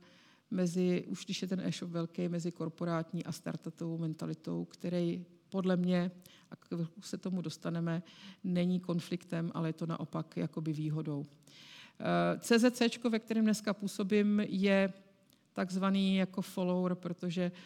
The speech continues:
se definujeme na trhu jako dvojka, ale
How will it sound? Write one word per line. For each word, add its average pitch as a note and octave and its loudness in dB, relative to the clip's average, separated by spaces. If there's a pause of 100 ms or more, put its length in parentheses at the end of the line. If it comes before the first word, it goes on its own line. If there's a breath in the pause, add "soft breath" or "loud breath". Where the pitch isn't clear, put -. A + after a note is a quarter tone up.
(140 loud breath)
se - -6
definujeme F3+ 0
na E3+ -2
trhu F3 -4
jako F3 -4
dvojka, E3+ -2 (840 loud breath)
ale F3+ 6